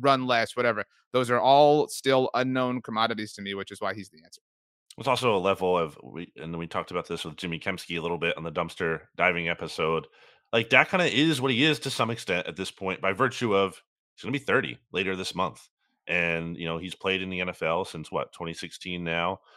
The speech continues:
Speaker 2: Um, he's had multiple injuries. Like, I don't know that, you know, that there's really an ascension to be had here. It's not impossible. I think some guys have had, you know,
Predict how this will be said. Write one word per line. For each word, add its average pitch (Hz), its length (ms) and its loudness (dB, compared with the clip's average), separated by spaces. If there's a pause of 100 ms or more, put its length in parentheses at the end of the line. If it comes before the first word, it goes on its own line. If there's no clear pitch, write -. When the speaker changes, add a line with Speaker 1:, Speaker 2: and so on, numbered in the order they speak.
(140)
Speaker 2:
Um, 78 200 -2
he's 92 120 -10
had 92 140 -2
multiple 87 460 -4
injuries. 92 420 -6
Like, - 100 -4
I 87 60 0
don't 95 240 -2
know 95 280 2
that, 90 120 -4
you 98 80 -4
know, 82 160 -2
that 78 200 -2
there's 85 180 -8
really 87 360 -4 (120)
an 95 100 -4
ascension 90 640 -4
to - 80 -12
be 82 160 -6
had 78 240 2
here. 76 260 -6
It's 123 100 -6
not 156 120 6
impossible. 90 480 2
I 101 40 2
think 95 160 -10
some 87 140 -14
guys 82 220 0
have 85 100 -6
had, 82 220 0
you 110 80 -6
know, 78 160 -2